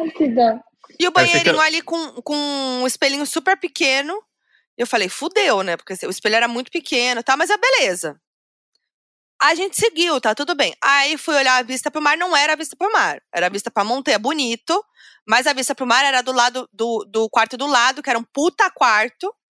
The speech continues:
Speaker 2: que era na ponta do nosso lado. Que acontece o quê? O nosso quarto tava entre dois. Dois muito fodas. E o nosso era o espremidinho no meio.
Speaker 1: <laughs>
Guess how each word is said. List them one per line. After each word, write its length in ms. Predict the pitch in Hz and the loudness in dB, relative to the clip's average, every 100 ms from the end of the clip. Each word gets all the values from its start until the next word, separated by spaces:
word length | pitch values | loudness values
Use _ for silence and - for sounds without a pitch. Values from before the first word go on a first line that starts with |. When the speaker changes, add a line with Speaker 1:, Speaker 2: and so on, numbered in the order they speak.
| _ _ _ _ _ _ - | _ _ _ _ _ _ 0
Speaker 2:
que 80 | |
era 120 | 226 226 | 2 2
na 120 | 247 | 0
ponta 520 | - 262 226 254 311 | 2 2 2 -2 -4
do 80 | 220 | 0
nosso 260 | 233 269 349 | 0 2 2
lado. 380 | 285 196 208 240 | 2 2 0 -2
Que 100 | 311 | -2
acontece 440 | 339 330 302 381 | -2 0 0 -2
o 20 | |
quê? 240 | - 220 185 | -4 -4 0
O 40 | |
nosso 240 | 233 269 - | 0 0 2
quarto 400 | 262 254 247 - | 4 4 2 -2
tava 260 | 233 233 - | 0 0 -2
entre 280 | 240 285 330 | -4 -4 0
dois. 580 | 247 208 165 - - - _ _ _ | 2 2 0 -6 -8 -10 _ _ _
Dois 340 | 240 302 349 | 4 4 2
muito 280 | 254 330 403 | -2 -2 -2
fodas. 500 | - 269 180 180 170 - - | 2 4 4 0 -6 -6 -2
E 60 | |
o 60 | 233 | 2
nosso 200 | 262 269 | 2 2
era 80 | 285 | -2
o 40 | |
espremidinho 500 | 285 - 302 311 294 | -4 -6 -4 -4 -2
no 100 | 294 | 0
meio. 380 | 262 262 202 - | 2 4 6 4
Speaker 1:
<laughs> 280 | - - - | 4 -2 -8